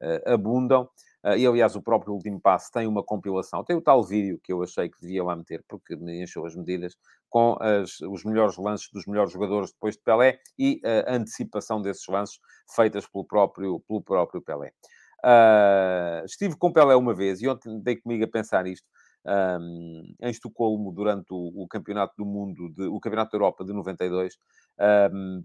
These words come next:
porque Pelé nessa altura já era basicamente, eh, o rosto de campanhas da Mastercard,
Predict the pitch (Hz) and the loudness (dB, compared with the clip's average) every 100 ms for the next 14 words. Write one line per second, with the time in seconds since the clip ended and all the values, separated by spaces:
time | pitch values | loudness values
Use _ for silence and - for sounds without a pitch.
0 | _ 135 120 - 139 135 127 117 107 117 | _ 0 0 2 6 8 8 6 4 4
1 | 110 107 101 104 98 101 95 101 98 98 | 4 4 0 -4 -4 -4 -2 2 4 4
2 | 87 92 87 92 95 95 90 - 87 76 | 2 0 -2 -8 -8 -8 -10 -10 -10 -10
3 | 82 82 78 80 101 - 113 117 - - | -8 -8 -8 -10 -12 0 4 4 2 -8
4 | 90 85 92 85 82 - 87 82 92 90 | -10 -6 -4 -4 -6 -8 -6 0 0 0
5 | 82 - 78 76 - - - 98 101 90 | -8 -14 -16 -16 -16 -16 -2 2 2 2